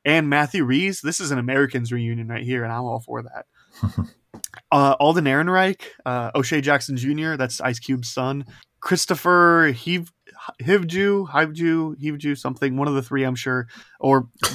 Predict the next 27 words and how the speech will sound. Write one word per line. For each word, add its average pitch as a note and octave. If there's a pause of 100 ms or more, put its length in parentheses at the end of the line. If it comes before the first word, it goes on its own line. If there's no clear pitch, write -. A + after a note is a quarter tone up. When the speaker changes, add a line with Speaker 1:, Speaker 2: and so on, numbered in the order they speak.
(120)
Speaker 1:
probably C#3+
none C3
of B2
the A#2+
three. A#2+ (320)
Speaker 2:
Is C3
that G#2
the G#2+
guy G2
Speaker 1:
He -
Speaker 2:
from G2
Game F#2
of E2+
Thrones? G2
Speaker 1:
Yeah, D#3+
he's D#3
the, D3
the C#3
Viking C#3
that C3+
has B2
a B2+
crush B2
on A#2+
Brienne A#2+
of A#2
Tarth, A#2